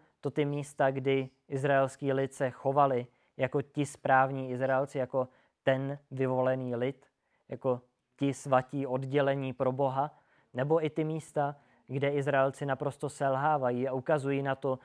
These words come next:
že je potřeba dokonalý spasitel, je potřeba, aby přišel Mesiáš. Každá část jejich dějin ukazuje na Krista a vrcholí v Kristu.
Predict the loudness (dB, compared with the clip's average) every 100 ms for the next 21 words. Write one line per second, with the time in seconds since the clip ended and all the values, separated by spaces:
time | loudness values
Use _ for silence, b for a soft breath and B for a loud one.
0 | b b -4 0 0 -2 _ _ _ -4
1 | 0 0 0 -4 -4 -4 2 2 0 -2
2 | 0 2 0 -2 -4 -6 -4 -6 -6 -4
3 | -2 -2 -4 -6 -4 -2 -2 -2 -6 -6
4 | -6 -2 -2 -2 -6 -2 0 -2 -4 -12
5 | b b b b _ _ _ _ 0 0
6 | 4 6 6 4 2 2 2 -2 -2 -2
7 | -2 -2 -2 -2 -4 -12 _ _ _ _
8 | -10 0 2 2 0 -2 -2 -8 _ _
9 | _ _ _ _ -10 -2 0 0 -6 _
10 | -6 -4 -4 -6 -6 -6 b b b -8
11 | -4 -4 -2 -2 -2 -4 -8 _ -14 -6
12 | -6 -6 _ -8 -8 -8 -14 -16